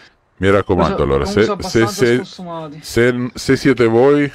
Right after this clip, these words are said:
Speaker 1: parli con sto ragazzi e di, di non fare più. Se non siete
Speaker 2: No,
Speaker 1: voi, ad altri
Speaker 2: assolutamente.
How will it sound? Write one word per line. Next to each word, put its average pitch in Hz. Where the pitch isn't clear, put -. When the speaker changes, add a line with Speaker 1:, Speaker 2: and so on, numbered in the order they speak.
Speaker 1:
parli 101
con 98
sto 87
ragazzi 78
e 80
di, 80
di 76
non 73
fare 69
più. 65
Se -
non 101
siete 80
Speaker 2:
No, 76
Speaker 1:
voi, 92
ad 90
altri 80
Speaker 2:
assolutamente. 85